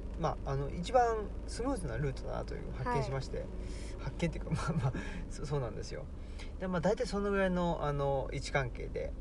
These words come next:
Speaker 1: だから東京に行ったんだけど、東京駅では、い-、駅には行ってないと。
Speaker 2: あー、なるほど。
Speaker 1: うん。すごくなんかそ-、それがすごく、なんていうのかな、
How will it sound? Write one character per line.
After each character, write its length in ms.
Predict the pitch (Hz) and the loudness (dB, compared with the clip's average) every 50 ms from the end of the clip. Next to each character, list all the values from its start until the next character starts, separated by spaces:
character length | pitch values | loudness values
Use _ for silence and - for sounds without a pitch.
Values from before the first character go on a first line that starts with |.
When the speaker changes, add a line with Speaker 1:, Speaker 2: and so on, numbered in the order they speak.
| - - | -4 -2
Speaker 1:
だ 80 | 151 139 | 0 2
か 80 | - | 2
ら 80 | 123 - | 2 2
東 300 | - - 285 302 294 - - | 2 2 2 2 0 0 -2
京 280 | - 294 285 294 285 269 | -2 -2 -2 -2 -2 -4
に 80 | 262 | -4
行 60 | - | -2
っ 20 | - | 0
た 120 | - 262 | 2 2
ん 20 | 226 | 4
だ 60 | 170 | 2
け 80 | 143 | 2
ど、 60 | 135 127 | 0 0
東 260 | - 220 269 269 - | 0 0 0 0 0
京 140 | - 285 - | 0 0 2
駅 220 | 208 175 - - 147 | 2 2 2 4 4
で 80 | 147 | 4
は、 260 | 135 120 117 113 - - - | 4 4 4 0 -2 -4 -4
い-、 100 | - 151 - | -4 -2 0
駅 180 | 175 156 - 151 | 0 2 2 2
に 60 | 131 | 2
は 60 | 120 | 2
行 60 | 131 | 2
っ 40 | - | 4
て 60 | 190 | 4
な 80 | 208 180 | 4 4
い 80 | 131 | 4
と。 80 | - - - - - - | 2 -2 -6 -6 -4 -2
Speaker 2:
あ 400 | 240 233 240 240 226 220 208 190 185 185 | 0 0 0 2 0 0 -2 -4 -4 -6
ー、 40 | |
な 120 | 196 202 208 | -6 -6 -6
る 120 | 214 220 | -6 -4
ほ 180 | 214 220 220 214 | -4 -4 -4 -4
ど。 180 | - - - | -4 -2 0
Speaker 1:
う 40 | 156 | 2
ん。 280 | 151 151 139 120 110 101 - - - - - - - - - - - | 2 2 2 2 0 -2 -4 -4 -4 -4 -4 -6 -6 -6 -6 -6 -6
す 220 | - - - - | -4 -4 -2 0
ご 160 | - 196 202 | 0 2 2
く 100 | 214 175 | 4 4
な 100 | 151 147 | 4 2
ん 40 | 139 | 2
か 60 | 123 | 0
そ-、 120 | - - - - - - | -2 -4 -4 -6 -6 -4
そ 160 | - - 190 | -2 2 4
れ 80 | 202 196 | 4 4
が 120 | 190 180 | 4 4
す 100 | - 214 | 4 2
ご 80 | 220 180 | 2 2
く、 160 | 156 143 113 | 2 -2 -2
な 160 | 92 120 135 | -2 -2 -2
ん 20 | 127 | -2
て 80 | - | -2
い 20 | 135 | -4
う 20 | 123 | -4
の 80 | 127 | -4
か 60 | - | -4
な、 80 | - | -4